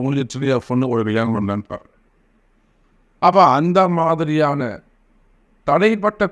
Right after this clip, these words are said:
திருமணங்கள் எல்லாம் கைகூடக்கூடிய அதி அற்புதமான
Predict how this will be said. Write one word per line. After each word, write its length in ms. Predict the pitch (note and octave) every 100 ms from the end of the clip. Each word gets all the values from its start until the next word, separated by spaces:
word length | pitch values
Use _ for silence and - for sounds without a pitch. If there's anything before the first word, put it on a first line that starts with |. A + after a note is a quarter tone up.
| -
திருமணங்கள் 680 | F3 G3+ G3 F#3 D#3+ D3 C3
எல்லாம் 300 | B2+ C#3 - - _ _ _ _ -
கைகூடக்கூடிய 1000 | D3+ G#3 G3 F#3+ F#3 - C#3+ C#3 B2+ A2+ - - _ _ _ -
அதி 180 | C#3 E3 -
அற்புதமான 680 | A#2+ B2+ D3 C#3+ D3 E3